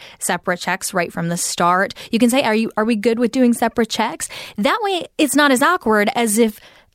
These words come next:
the meal's already over and it seems like you're ducking out. No, because you've already set a precedent when we sat down. And then you can also just say, you know,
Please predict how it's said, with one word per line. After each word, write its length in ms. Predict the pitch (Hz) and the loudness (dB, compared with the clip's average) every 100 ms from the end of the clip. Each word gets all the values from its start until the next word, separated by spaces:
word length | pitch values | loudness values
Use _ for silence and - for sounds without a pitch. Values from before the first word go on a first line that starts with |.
| - | -4
the 140 | 233 | 2
meal's 280 | 254 269 262 | 6 6 6
already 460 | 226 226 220 214 202 | 4 2 2 2 2
over 540 | 269 277 208 190 185 - | 2 2 2 2 0 0
and 220 | 214 208 | -2 0
it 140 | 214 | 0
seems 260 | - 220 202 | 2 2 2
like 200 | 190 170 | -2 -2
you're 120 | 180 | -6
ducking 420 | 170 165 - 165 | -4 -4 -6 -6
out. 380 | 196 - 62 - | -6 -6 -8 -2
No, 240 | 247 185 | 0 0
because 320 | 180 208 214 202 | -2 -2 -2 0
you've 140 | 220 | 0
already 440 | - 220 214 202 | 2 2 2 0
set 200 | 196 196 | -2 -4
a 60 | 180 | -4
precedent 540 | - 175 240 180 175 | -2 -2 -2 -2 -2
when 200 | 196 180 | 0 0
we 100 | 175 | 0
sat 340 | 175 180 165 202 | -2 -2 -4 -2
down. 360 | 220 180 85 - - - | -4 -4 -6 -12 -16 -8
And 160 | 330 320 | -4 0
then 160 | 403 453 | 0 0
you 80 | 359 | 0
can 140 | 330 | 0
also 340 | 277 381 453 | 0 0 0
just 220 | 392 370 - - | -2 -2 -4 -2
say, 260 | 440 254 | 0 0
you 140 | 180 | 0
know, 120 | 208 | 2